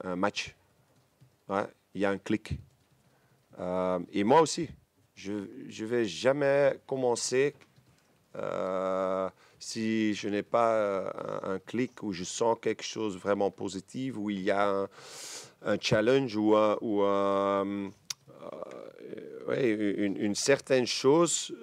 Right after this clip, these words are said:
euh, où moi je sens, oui, C'est ça. Et donc,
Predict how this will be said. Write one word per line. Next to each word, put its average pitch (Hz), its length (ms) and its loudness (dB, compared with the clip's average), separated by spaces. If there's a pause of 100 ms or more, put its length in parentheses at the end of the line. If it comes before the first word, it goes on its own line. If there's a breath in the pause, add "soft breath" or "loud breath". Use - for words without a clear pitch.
euh, 104 680 6 (280)
où 107 180 -4
moi 123 240 6
je 110 140 -2
sens, 135 520 2
oui, 107 220 0 (520)
C'est - 180 -8
ça. - 220 -8 (1200 loud breath)
Et 117 140 4
donc, 123 240 6